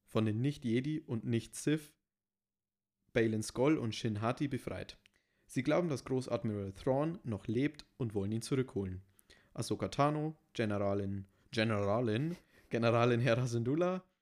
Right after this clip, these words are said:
wenden sich an Sabine Wren und geben ihr eine geheime Karte,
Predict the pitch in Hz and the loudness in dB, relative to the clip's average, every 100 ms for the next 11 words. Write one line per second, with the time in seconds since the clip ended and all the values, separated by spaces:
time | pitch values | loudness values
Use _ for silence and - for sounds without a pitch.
0 | _ _ _ _ _ - 127 - 120 123 | _ _ _ _ _ 0 2 2 -2 -2
1 | 113 107 101 98 117 165 175 - - 117 | -2 -2 -2 2 4 4 0 -10 -8 -4
2 | 110 - _ _ _ _ _ _ _ - | -4 -6 _ _ _ _ _ _ _ -4
3 | 127 123 127 107 107 101 98 101 101 104 | 0 2 0 -2 -2 -4 -4 -4 -4 -4
4 | 95 - 92 | -4 -2 -6